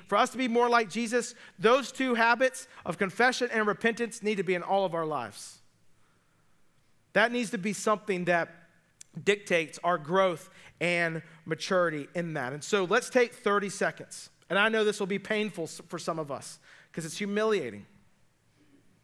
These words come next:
It's hard to confess things that have fallen short in the sin, your sin before God.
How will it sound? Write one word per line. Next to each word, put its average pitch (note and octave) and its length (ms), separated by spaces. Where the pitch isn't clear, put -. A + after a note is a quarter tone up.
It's G#3+ 180
hard G#3 400
to F#3 80
confess F#3+ 800
things G3 460
that E3+ 100
have D#3+ 100
fallen F3+ 280
short D#3+ 280
in D#3 80
the D#3 60
sin, E3 380
your E3 100
sin E3 300
before D3+ 320
God. C#3 280